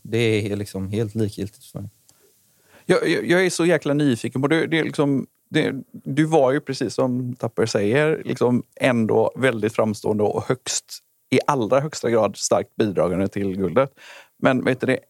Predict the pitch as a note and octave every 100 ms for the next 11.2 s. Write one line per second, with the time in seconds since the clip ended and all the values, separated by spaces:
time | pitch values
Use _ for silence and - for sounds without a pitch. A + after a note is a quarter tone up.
0 | - D#3+ B2+ A2 B2 C#3+ F3 F#3+ C#3 A#2
1 | A#2 A#2 A#2+ A2+ - A#2+ B2 A2+ B2 -
2 | C3 C#3+ F3+ - E3 - - - - _
3 | _ _ _ _ - E3 A#2+ C#3+ - D#3+
4 | C3+ B2+ - C3+ G2+ A#2+ D#3+ C#3+ - A2+
5 | G#2+ F#3+ - - - - A2+ F#3+ C3+ F#3+
6 | G3+ D#3+ C#3+ D3 A#2 - D#3+ C3 A#2+ B2
7 | A#2+ D3+ A3+ D3+ D#3 G2 D#3 D#3 - D#3
8 | D3+ D#3+ A#2+ C#3 D3 - - - E3 C3+
9 | C3+ F3 - F#3+ F3+ F3+ E3+ E3 D#3 E3+
10 | B2+ A2 G#2 C#3+ A2 G2+ G#2+ D3 C#3 B2
11 | B2+